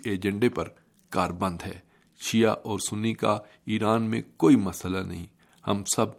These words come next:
بھائی بھائی ہیں۔ امام خمینی رحمۃ اللہ علیہ نے انقلاب اسلامی کے کامیابی کے چند دن بعد کردستان کے علاقے کے عوام کے نام، جن میں اکثریت اہل سنت کی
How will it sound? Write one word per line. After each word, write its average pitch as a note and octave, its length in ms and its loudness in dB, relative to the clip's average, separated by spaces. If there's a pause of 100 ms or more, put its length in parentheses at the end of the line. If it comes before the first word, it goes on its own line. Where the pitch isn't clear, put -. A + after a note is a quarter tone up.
(340)
بھائی F#2+ 240 -4
بھائی - 380 -8 (140)
ہیں۔ - 140 -18 (680)
امام D3 220 4
خمینی D#3 360 -2
رحمۃ C3+ 320 -4
اللہ B2+ 180 0
علیہ B2 300 0
نے B2+ 220 -4
انقلاب A2+ 420 -2
اسلامی A2+ 500 -4
کے B2 300 2
کامیابی G#2 720 -2
کے A#2+ 160 -2 (220)
چند D3+ 320 2
دن G#2 180 0 (100)
بعد A2 260 4 (600)
کردستان C3+ 540 2
کے C#3 120 0
علاقے A2+ 360 0
کے B2+ 120 -4
عوام G#2+ 480 0
کے A2+ 180 -4
نام، G2 420 -2 (100)
جن A#2 180 -2
میں G#2+ 140 -2
اکثریت A#2 500 0 (380)
اہل G#2+ 220 2 (140)
سنت C3 340 -4
کی G2+ 200 -6